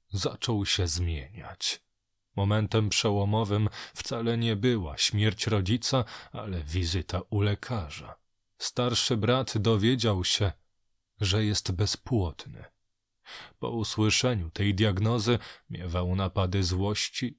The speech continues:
i długie okresy melancholii. To wtedy zaczął wyrywać i zjadać swoje włosy. Co więcej,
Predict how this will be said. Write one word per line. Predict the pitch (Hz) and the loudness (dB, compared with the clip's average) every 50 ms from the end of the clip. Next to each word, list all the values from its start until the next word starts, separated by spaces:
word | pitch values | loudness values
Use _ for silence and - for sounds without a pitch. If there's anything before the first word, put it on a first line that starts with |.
| _ | _
i | - 120 110 | -4 -2 -2
długie | 101 92 107 101 101 95 92 90 98 107 - - | -2 -2 0 0 0 0 0 0 -2 -4 -4 -4
okresy | 113 107 - - 107 101 92 - - - 110 | -6 -4 -2 -2 -2 0 0 0 0 0 0
melancholii. | 104 107 107 107 104 110 110 - - - 131 117 92 76 85 101 - 73 - _ _ _ _ _ _ - - - - - | 0 2 2 0 0 0 -2 -2 -2 0 0 0 0 -2 -6 -12 -16 -16 -18 _ _ _ _ _ _ -14 -12 -12 -14 -8
To | - - 87 - | -4 -2 -2 -2
wtedy | - - - 135 139 131 - 92 85 | -2 0 0 0 0 0 0 -2 -2
zaczął | 82 95 110 107 - 120 120 117 107 | 0 0 0 0 0 0 2 2 2
wyrywać | 92 107 120 123 120 131 131 113 123 131 120 - - - - - | 4 4 4 4 4 4 2 2 2 2 2 2 0 -4 -4 -2
i | - 135 127 | 2 2 2
zjadać | 110 92 98 113 113 113 110 101 107 107 - | 2 2 2 2 2 2 2 0 0 0 0
swoje | - - - - - 110 110 107 101 95 | -2 -2 -2 -2 -2 -2 0 0 0 0
włosy. | 90 95 104 107 107 98 87 - - - - - - - - _ _ _ _ _ _ _ - - - - | 0 2 2 2 2 2 0 -2 -6 -10 -10 -10 -12 -14 -16 _ _ _ _ _ _ _ -20 -20 -18 -10
Co | - - - 92 85 | -6 -2 0 0 2
więcej, | 85 98 98 110 107 - - 117 117 110 | 2 0 0 0 -2 2 2 2 2 2